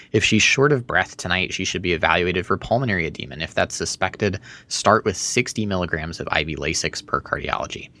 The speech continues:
Again, being really specific is helpful to your recipient and gives them specific tasks and things to follow up on.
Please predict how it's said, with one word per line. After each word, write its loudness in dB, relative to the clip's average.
Again, 6
being 4
really 6
specific 2
is 2
helpful 0
to -6
your 0
recipient -2
and -4
gives 2
them -4
specific -6
tasks -2
and -8
things -6
to -8
follow -4
up -6
on. -14